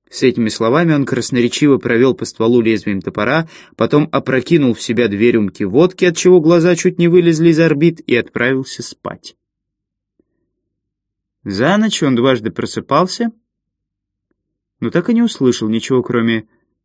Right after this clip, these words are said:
легкого ветерка и шороха листвы за окном. Ни малейших признаков пения. На рассвете он вскочил,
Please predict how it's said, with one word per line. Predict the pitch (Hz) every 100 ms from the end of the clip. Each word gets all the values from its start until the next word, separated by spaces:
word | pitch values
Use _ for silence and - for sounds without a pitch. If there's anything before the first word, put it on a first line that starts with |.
| _ _
легкого | 120 113 - 107
ветерка | 101 - 104 170 196
и |
шороха | 165 147 156 -
листвы | 131 107 - 120
за | 131 131
окном. | - 98 95 - _ _ _ _ _ _
Ни | 117
малейших | 113 117 175 196 175
признаков | - 117 139 135 - _ -
пения. | 107 90 90 92 _ _ _ _ _ _ _ _ _ _ _ _ _ _ _
На | 107 110
рассвете | 110 - 135 170 151
он | 127
вскочил, | - 113 104 - 143 143